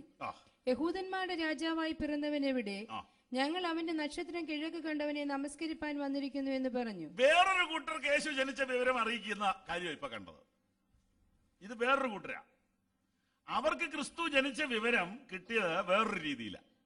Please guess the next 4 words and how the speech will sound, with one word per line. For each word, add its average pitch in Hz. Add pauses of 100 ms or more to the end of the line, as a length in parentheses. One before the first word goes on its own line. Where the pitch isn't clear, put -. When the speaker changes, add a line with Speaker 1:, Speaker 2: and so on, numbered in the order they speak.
(760)
Speaker 1:
മാലാഖ 147
വന്നില്ല, 120 (2000)
പാസ്റ്റർമാരും 214
ചെന്നില്ല, 123